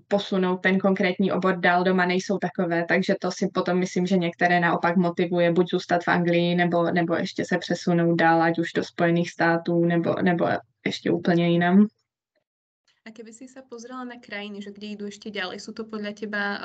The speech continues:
Speaker 2: práve, o, tie Spojené štáty, kde je to najčastejšie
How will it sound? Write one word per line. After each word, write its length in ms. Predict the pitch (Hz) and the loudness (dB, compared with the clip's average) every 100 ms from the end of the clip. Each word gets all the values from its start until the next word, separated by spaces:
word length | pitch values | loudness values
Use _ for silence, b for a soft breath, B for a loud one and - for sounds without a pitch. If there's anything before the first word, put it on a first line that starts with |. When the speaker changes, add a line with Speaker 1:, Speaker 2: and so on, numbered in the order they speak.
| 208 | -10
Speaker 2:
práve, 560 | 208 196 196 202 196 190 | -6 -6 -4 -4 -4 -6
o, 320 | 190 190 196 196 B B | -8 -8 -10 -12 B B
tie 80 | 214 | -6
Spojené 400 | 208 202 208 214 | -2 0 0 -2
štáty, 400 | - 175 175 247 | 0 0 2 -4
kde 240 | 214 196 | -2 -4
je 20 | 202 | -2
to 80 | 214 | -2
najčastejšie 720 | 190 208 214 - 240 - | -4 -6 -10 -8 -8 -8